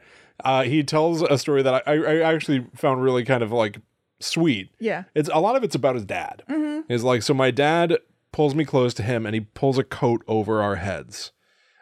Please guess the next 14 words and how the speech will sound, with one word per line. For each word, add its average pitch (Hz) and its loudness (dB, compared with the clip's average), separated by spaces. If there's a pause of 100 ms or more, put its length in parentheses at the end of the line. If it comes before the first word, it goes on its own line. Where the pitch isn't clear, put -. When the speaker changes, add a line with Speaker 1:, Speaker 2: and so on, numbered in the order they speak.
Speaker 1:
And, 113 2
uh, 107 4
on 131 0
the 127 -2
count 151 2
of 131 0
three, 104 -2 (220)
we're 120 -4
gonna 117 2
run." 110 -2 (320)
He's 123 0
like, 127 4
it's 123 2
like 135 0